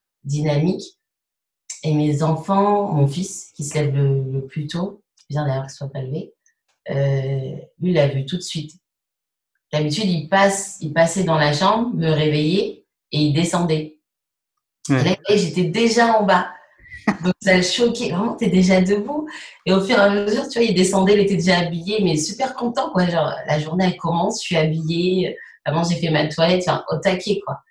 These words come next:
Speaker 2: Ouais.
Speaker 1: Il a-, il adore ça, il adore ça.
Speaker 2: Il a quel âge ?
Speaker 1: Il a six ans.
Speaker 2: Ah, excellent.
Speaker 1: Il a six ans. Et ma fille, elle, elle a qu'un an de plus, elle a sept ans.
Speaker 2: Mais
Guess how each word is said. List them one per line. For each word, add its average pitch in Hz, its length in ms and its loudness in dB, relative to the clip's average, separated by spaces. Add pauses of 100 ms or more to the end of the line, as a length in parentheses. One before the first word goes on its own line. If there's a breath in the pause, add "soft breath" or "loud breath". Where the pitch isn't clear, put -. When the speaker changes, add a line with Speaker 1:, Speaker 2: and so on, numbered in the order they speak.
(100)
Speaker 2:
Ouais. 123 240 0
Speaker 1:
Il 135 280 -6
a-, 135 120 0
il 135 100 0
adore 147 280 0
ça, 175 300 -4 (120)
il 131 100 -10
adore 143 240 -4
ça. 151 180 -8 (500)
Speaker 2:
Il 135 100 2
a 131 60 2
quel 135 160 4
âge ? 190 220 0 (600)
Speaker 1:
Il 156 120 -2
a 165 100 6
six 202 240 -2
ans. 214 140 0 (460)
Speaker 2:
Ah, 120 160 -4
excellent. 127 560 0 (340)
Speaker 1:
Il 143 120 -4
a 143 80 0
six 156 240 -6
ans. 156 140 -4 (300 soft breath)
Et 143 60 -4
ma 143 160 2
fille, - 200 -2
elle, 143 400 2
elle 135 60 0
a 135 160 2
qu'un 139 180 -2
an 139 140 4
de 135 40 0
plus, - 240 -10
elle 131 100 -4
a 127 80 -4
sept 139 240 -6
ans. - 160 -14 (880)
Speaker 2:
Mais 127 80 2